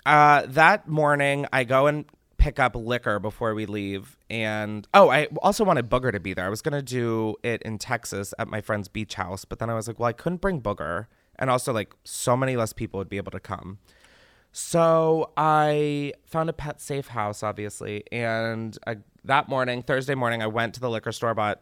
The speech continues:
seven hundred dollars of alcohol. Um, <laughs> and I just wanted everyone to,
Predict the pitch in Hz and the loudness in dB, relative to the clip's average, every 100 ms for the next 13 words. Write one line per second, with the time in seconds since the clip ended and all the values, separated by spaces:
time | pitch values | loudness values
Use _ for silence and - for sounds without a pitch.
0 | _ - - 123 131 143 143 139 139 143 | _ -14 -4 -2 -2 -2 0 0 0 0
1 | 110 98 101 101 101 120 _ _ _ _ | -2 -2 -4 0 0 -4 _ _ _ _
2 | _ - 123 120 120 120 117 113 - - | _ -4 0 0 2 0 -2 -4 -8 -4
3 | 151 - 180 160 143 135 131 127 127 - | -2 2 4 4 4 2 0 -4 -4 0
4 | 220 247 294 262 165 190 185 175 151 147 | 0 0 0 2 4 4 2 4 6 4